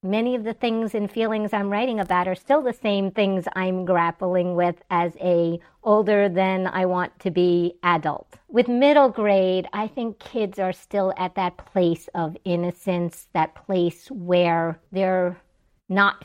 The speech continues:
feeling the extreme emotions and awareness of their world yet. They're just starting to, which is the enjoyable part of middle grade. They're just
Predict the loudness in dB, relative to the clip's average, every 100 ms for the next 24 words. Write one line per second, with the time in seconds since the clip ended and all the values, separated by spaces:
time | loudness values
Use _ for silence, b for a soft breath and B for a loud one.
0 | -6 -2 0 -2 -2 -2 -4 -10 -14 -2
1 | 0 2 0 0 -2 -4 -6 -2 2 4
2 | 2 0 -4 -2 -4 -6 -10 -8 -6 -4
3 | 0 0 0 -2 -4 -6 -14 -12 -8 -4
4 | -2 -2 -2 0 2 0 -2 -6 -6 -6
5 | -6 -6 -8 -4 2 4 4 0 -4 -10
6 | -8 -6 -6 -8 -8 -8 _ -12 -8 -8
7 | -8 -2 0 0 -2 -8 -2 0 0 -6
8 | -10 -6 -4 -4 -4 -2 2 2 0 -6
9 | -4 -4 -6 -4 4 4 4 -4